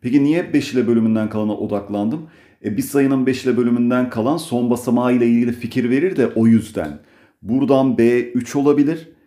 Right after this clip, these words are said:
ya da B sekiz olabilir. B üç olursa arkadaşlar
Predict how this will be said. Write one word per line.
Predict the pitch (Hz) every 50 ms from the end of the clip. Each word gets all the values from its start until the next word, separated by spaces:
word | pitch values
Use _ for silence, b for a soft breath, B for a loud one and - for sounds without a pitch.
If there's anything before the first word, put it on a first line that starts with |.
| b b b b
ya | 92 104 107 104
da | 135 143 123 107
B | 98 110 110 120 135 165 165 165 - _ _
sekiz | - - - - - 120 139 120 131 107 113
olabilir. | 107 90 85 78 78 78 76 - _ b b b b b b b b
B | 87 85 80 117 123 139 156 165
üç | - - - 160 156 - - - -
olursa | 123 131 131 156 151 156 - 127 117
arkadaşlar | 107 98 - 107 98 95 95 95 - 135 143 160